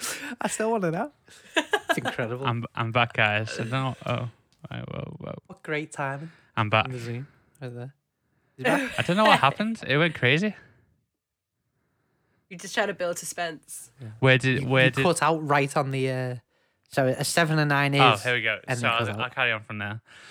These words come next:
Speaker 2: So a seven and a nine, um, it says, like, are the most enjoyable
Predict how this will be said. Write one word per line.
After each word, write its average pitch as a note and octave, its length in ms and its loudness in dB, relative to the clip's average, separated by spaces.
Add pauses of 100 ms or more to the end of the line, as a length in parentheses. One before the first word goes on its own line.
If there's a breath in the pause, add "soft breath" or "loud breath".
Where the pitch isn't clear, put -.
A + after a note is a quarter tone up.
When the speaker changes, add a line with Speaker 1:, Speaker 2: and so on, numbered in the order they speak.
(360 loud breath)
Speaker 2:
So B2 260 2
a A2+ 80 4
seven C3+ 540 2
and B2 140 4
a A#2 100 2
nine, A2+ 720 2 (120)
um, G#2+ 440 0 (120)
it C3 100 -10
says, G#2+ 280 -8
like, G#2 240 -6
are B2+ 80 -2
the A2 120 -2
most G#2+ 300 -4
enjoyable G#2 840 -6